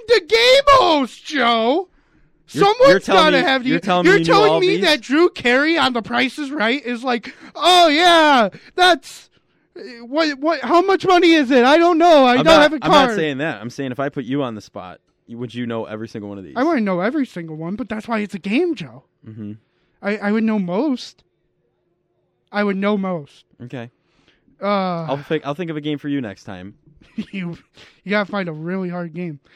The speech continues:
Speaker 1: Uh, tight, on Jacksonville, it's tight end Chris Manhertz, uh, on lineman Blake Hance, and then offensive guard John Miller.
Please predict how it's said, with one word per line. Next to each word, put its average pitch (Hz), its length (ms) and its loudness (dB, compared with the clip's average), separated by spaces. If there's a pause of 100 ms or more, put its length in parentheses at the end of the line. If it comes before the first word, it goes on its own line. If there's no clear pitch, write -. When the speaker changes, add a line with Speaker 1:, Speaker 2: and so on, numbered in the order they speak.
(360)
Speaker 1:
Uh, 196 300 -2 (120)
tight, 240 340 -4 (100)
on 202 240 -4
Jacksonville, 214 520 -2
it's - 220 -12
tight 220 300 -4
end 196 280 -4
Chris - 360 -6
Manhertz, 190 960 -8 (420)
uh, 180 300 -2 (500)
on 202 180 0
lineman 202 480 -2 (200)
Blake 190 400 -6 (140)
Hance, 196 680 -8
and 185 160 -6
then 180 220 -6 (240)
offensive 190 520 -4
guard 175 400 -6 (760)
John 202 320 0
Miller. 185 360 -4